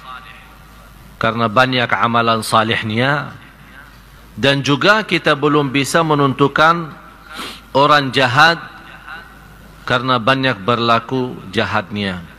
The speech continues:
Apalagi kalau orang itu sudah menghadapi kematian, sudah dipanggil oleh Allah Subhanahu wa taala, tidak boleh kita membahas kekurangannya.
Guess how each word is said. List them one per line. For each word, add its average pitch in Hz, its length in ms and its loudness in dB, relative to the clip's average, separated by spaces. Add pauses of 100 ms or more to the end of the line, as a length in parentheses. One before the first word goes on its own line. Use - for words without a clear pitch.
(1800)
Apalagi 127 560 2
kalau 135 400 2
orang 127 320 2
itu 143 560 -2
sudah 120 400 0
menghadapi 113 720 -4
kematian, 117 560 -2
sudah 113 240 0
dipanggil 110 560 -2
oleh 110 160 -2
Allah 110 320 0
Subhanahu 104 480 -2
wa - 0 -
taala, 117 640 -2
tidak 110 320 -2
boleh 107 320 0
kita 104 320 -4
membahas 104 640 -2
kekurangannya. 110 1120 -2